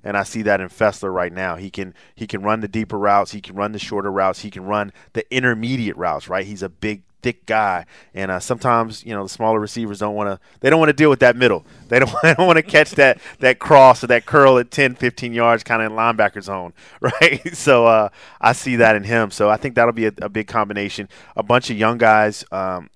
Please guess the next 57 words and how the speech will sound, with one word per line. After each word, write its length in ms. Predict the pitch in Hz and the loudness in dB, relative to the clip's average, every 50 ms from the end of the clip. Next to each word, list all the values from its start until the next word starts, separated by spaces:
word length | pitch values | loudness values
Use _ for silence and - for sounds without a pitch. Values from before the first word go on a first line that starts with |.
| 98 | -16
who, 260 | 98 107 101 101 98 | -14 -10 -10 -8 -8
again, 460 | 90 101 - 107 135 147 135 127 123 110 | -8 -10 -6 -4 -2 -2 -2 -2 -4 -8
with 120 | 98 - | -12 -12
the 80 | - 101 | -12 -8
freshman 440 | - 104 101 98 - - 113 120 | -4 -4 -4 -4 -4 -8 -12 -8
rule, 300 | 117 120 120 127 131 127 _ _ _ _ _ _ _ | -6 -4 -4 -4 -6 -8 _ _ _ _ _ _ _
got 200 | 101 98 90 - | -4 -4 -4 -4
some 120 | - 113 | -8 -14
plays, 360 | 101 - 123 117 120 120 117 | -6 -2 -2 0 0 -2 -4
got 200 | 113 107 98 - | -8 -10 -10 -10
some 120 | - - 104 | -10 -14 -10
time 280 | - 120 117 113 117 | -6 -4 -4 -4 -4
on 60 | 120 120 | -6 -10
the 60 | 113 | -10
field 280 | - 120 123 120 113 | -8 -6 -4 -4 -2
last 340 | 117 113 113 120 117 - - | 0 0 0 0 0 -2 -6
year, 260 | 123 127 123 123 123 - _ _ _ _ _ _ | -6 -6 -4 -6 -6 -10 _ _ _ _ _ _
and, 220 | - 101 101 98 | -10 -8 -6 -2
uh, 440 | 95 95 98 95 95 92 92 82 - - | -2 -2 0 -2 -4 -4 -6 -10 -12 -16
you 140 | - 123 127 | -20 -20 -20
know, 100 | 120 117 | -18 -16
we'll 120 | 120 127 | -16 -16
see 160 | 123 - 127 120 | -14 -14 -14 -14
who 120 | 120 131 | -14 -16
steps 320 | 117 - 135 127 - - | -14 -12 -12 -12 -10 -8
up. 220 | - 131 123 - - | -8 -8 -8 -10 -10
I 40 | 92 | -12
mean, 160 | 95 95 98 | -12 -8 -8
I 40 | 92 | -6
like 260 | 98 104 101 101 - | -4 -4 -6 -6 -8
Ben 200 | 104 104 101 101 | -10 -10 -8 -8
Maffey. 420 | 101 101 104 104 - 110 107 101 _ _ _ _ _ _ - | -6 -8 -8 -8 -12 -14 -16 -16 _ _ _ _ _ _ -10
Um, 600 | - 98 95 95 95 95 92 92 90 87 80 _ _ _ _ _ _ - - | -8 -8 -6 -6 -8 -8 -10 -12 -14 -18 -20 _ _ _ _ _ _ -20 -20
I, 280 | - 131 113 113 127 - - | -20 -20 -18 -18 -18 -16 -14
I 80 | 156 | -10
don't 100 | 185 180 | -6 -4
know. 60 | 165 | -2
I, 260 | 127 107 117 - 120 120 | -2 -2 -2 -2 -4 -4
I 140 | - 123 123 | -2 -2 -2
like 220 | 127 139 139 - | 0 0 -2 0
a, 120 | 139 139 - | -2 -2 -2
a 80 | - 107 | -2 -2
lot 200 | 110 127 165 165 | -2 0 0 -2
of 40 | 107 | -4
these 140 | 92 85 - | -8 -10 -8
guys. 300 | 95 85 82 78 78 - | -6 -4 -4 -4 -6 -6
So, 340 | - 98 92 92 87 80 - - - _ _ _ _ _ | -6 -4 -2 -2 -4 -6 -8 -16 -20 _ _ _ _ _
uh, 380 | - - 90 90 87 85 85 85 - _ _ _ - | -8 -6 -6 -4 -4 -6 -8 -10 -14 _ _ _ -14
Jeremiah 420 | - 101 101 104 104 104 104 101 | -10 -8 -6 -4 -4 -4 -4 -4
Brown. 300 | 92 101 107 110 110 110 | -4 -4 -4 -4 -4 -4
So 120 | - 120 123 | -6 -10 -10
we'll, 140 | 139 143 - | -10 -12 -10
we'll 160 | 117 135 151 | -8 -8 -8
just 240 | 147 156 147 - - | -8 -8 -10 -10 -8
see 160 | - 143 131 | -8 -8 -8
who 120 | 117 131 | -8 -10
kinda, 400 | 120 123 127 123 123 123 123 123 | -10 -8 -6 -6 -4 -6 -6 -8